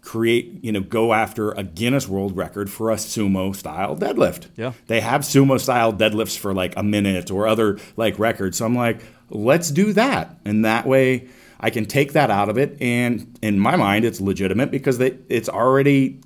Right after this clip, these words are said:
Speaker 1: it's already there. People
Speaker 2: Right.
Speaker 1: use straps.
Speaker 2: Right.
Speaker 1: So then, uh, then the plan was to go after a squat. Now, if we think about this, the whole thing is still all about developing axial load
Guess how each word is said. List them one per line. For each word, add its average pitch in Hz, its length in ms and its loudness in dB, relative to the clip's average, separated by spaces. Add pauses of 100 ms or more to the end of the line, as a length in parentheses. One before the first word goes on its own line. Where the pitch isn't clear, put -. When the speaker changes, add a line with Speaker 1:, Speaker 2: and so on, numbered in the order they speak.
Speaker 1:
it's 110 120 -4
already 160 220 4
there. 165 260 4
People 113 260 0
Speaker 2:
Right. 117 120 2
Speaker 1:
use 123 240 0
straps. 143 480 -6 (180)
Speaker 2:
Right. 117 160 -6 (840)
Speaker 1:
So 143 260 4
then, 175 260 6
uh, 135 300 2 (320)
then 180 480 0 (100)
the 123 140 -6
plan 139 320 0
was 127 160 0
to 117 80 -4
go 117 160 0
after 110 320 0
a 92 80 -6
squat. 87 540 -8
Now, 123 180 0
if 123 100 -2
we 131 120 -2
think 247 200 2
about 95 300 0
this, 95 300 -4
the 104 160 -6
whole 185 320 0
thing 107 380 -2
is 101 140 -4
still 120 380 -2
all 107 160 -2
about 92 440 -4 (1200)
developing 127 1000 0
axial 120 680 0
load 104 540 0